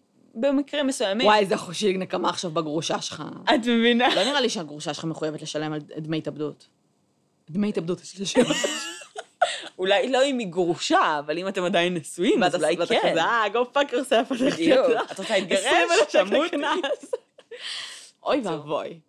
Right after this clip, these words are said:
Speaker 2: זה
Speaker 1: כן.
Speaker 2: פותח פה דלתות לא טובות.
Speaker 1: זה דלתות ממש רעות, אבל אני חושבת שכאילו, אני, אני חושבת שזה ה-, המקרה, ה-, את יודעת, הכי סביר שאנשים ימשיכו לעשות את זה.
Speaker 2: כאילו, אני מרחמת
Speaker 1: כי
Speaker 2: על
Speaker 1: אם
Speaker 2: עובדי
Speaker 1: אכפת לך
Speaker 2: הרכבת
Speaker 1: נורא
Speaker 2: שהם
Speaker 1: המשפחה
Speaker 2: כזה.
Speaker 1: שלך,
Speaker 2: אה,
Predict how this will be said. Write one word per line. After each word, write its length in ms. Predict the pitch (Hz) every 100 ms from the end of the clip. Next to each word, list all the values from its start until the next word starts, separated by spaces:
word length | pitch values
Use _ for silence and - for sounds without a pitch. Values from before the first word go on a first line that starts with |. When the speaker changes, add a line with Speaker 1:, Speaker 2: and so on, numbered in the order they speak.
| -
Speaker 2:
זה 100 | 170
Speaker 1:
כן. 120 | 170 143
Speaker 2:
פותח 220 | 208 -
פה 80 | 196
דלתות 300 | 190 196 202
לא 80 | 202
טובות. 320 | 202 196 - - -
Speaker 1:
זה 120 | 185
דלתות 440 | 165 180 202 185
ממש 320 | 180 175 175
רעות, 240 | 175 202 190
אבל 100 | 156
אני 120 | 151
חושבת 360 | - - 196 -
שכאילו, 580 | 226 - - 196 185
אני, 160 | 170 165 - _ _ _ _ _
אני 80 | 175
חושבת 240 | 196 226 196
שזה 360 | 226 202 196
ה-, 280 | 220 202 190 185 131 50 62 71 -
המקרה, 680 | 160 165 135 170 175 185
ה-, 200 | 170 180
את 140 | 175 175
יודעת, 220 | 214 -
הכי 360 | 139 123 - 214
סביר 800 | - - - 180 170 208 214 254
שאנשים 520 | 240 180 175 214 208
ימשיכו 500 | 196 196 - 226 220
לעשות 280 | 190 185 233
את 120 | 190
זה. 80 | 131 - _ _
Speaker 2:
כאילו, 120 | - 165
אני 60 |
מרחמת 360 | 147 147 - 180
Speaker 1:
כי 100 | 254
Speaker 2:
על 60 | -
Speaker 1:
אם 40 |
Speaker 2:
עובדי 200 | 277 202
Speaker 1:
אכפת 240 | 208 214
לך 100 | 285
Speaker 2:
הרכבת 220 | 190 190 190
Speaker 1:
נורא 120 | 196
Speaker 2:
שהם 140 | 226
Speaker 1:
המשפחה 420 | 175 180 170 160 185
Speaker 2:
כזה. 100 | 247
Speaker 1:
שלך, 200 | 254
Speaker 2:
אה, 100 | 247